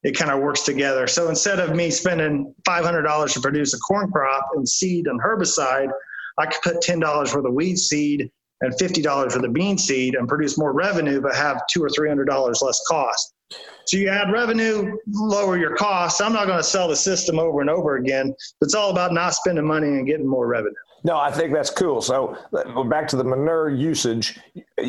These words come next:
Speaker 2: Yeah, and, and there's probably people that listen to this that really get it, and there's probably people that say, "I'm not sure I understand."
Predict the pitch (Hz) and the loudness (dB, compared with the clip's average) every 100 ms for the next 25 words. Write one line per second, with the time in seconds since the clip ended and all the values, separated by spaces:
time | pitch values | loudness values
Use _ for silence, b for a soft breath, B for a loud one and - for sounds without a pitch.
0 | 135 101 - 110 - 104 120 113 120 117 | 0 0 0 0 0 0 0 0 0 0
1 | 107 - 156 123 147 120 120 - 113 110 | -2 -2 -2 0 0 0 0 0 0 0
2 | - 101 113 139 139 135 156 170 110 151 | 0 0 2 2 0 0 0 -2 0 0
3 | 131 135 113 - 120 113 127 143 - 131 | 0 -2 -2 -2 0 0 0 0 -2 0
4 | 120 107 - 131 120 | 0 -2 -2 -2 -2